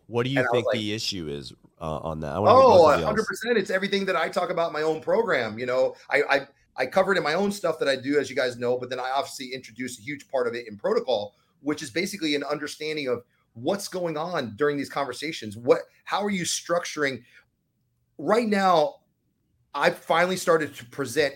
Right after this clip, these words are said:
Speaker 2: in its entirety for me personally, basically the art and science of a consult. I've been working on that for a decade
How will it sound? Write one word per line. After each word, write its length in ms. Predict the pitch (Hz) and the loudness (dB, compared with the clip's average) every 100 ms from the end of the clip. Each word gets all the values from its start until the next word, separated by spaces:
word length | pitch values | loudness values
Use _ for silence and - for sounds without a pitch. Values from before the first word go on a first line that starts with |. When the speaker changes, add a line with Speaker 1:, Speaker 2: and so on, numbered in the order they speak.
| - | -4
Speaker 2:
in 140 | 165 | -4
its 180 | 165 160 | -4 -6
entirety 640 | 139 123 - 139 143 131 | -10 -12 -4 0 0 -2
for 140 | 113 131 | -6 -8
me 120 | 131 | -8
personally, 600 | 123 151 143 120 117 107 _ _ _ - | 0 0 0 -4 -4 -6 _ _ _ 0
basically 440 | 160 160 160 143 135 | 2 2 -2 -6 -4
the 140 | 135 | -2
art 260 | 143 156 156 | 4 4 4
and 100 | 135 | -6
science 440 | - 135 131 123 - | -6 -4 -4 -8 -6
of 220 | 143 131 | -4 -2
a 60 | |
consult. 540 | 123 123 113 - - _ _ - | -2 -4 -4 -6 -14 _ _ -8
I've 100 | 123 | -4
been 220 | 139 131 | -4 -4
working 340 | 127 175 175 165 | 0 -2 0 -6
on 140 | 151 | -2
that 240 | 139 139 - | -4 -4 -2
for 100 | - | -4
a 100 | 107 | 0
decade 520 | 135 131 139 127 | -2 -2 -4 -4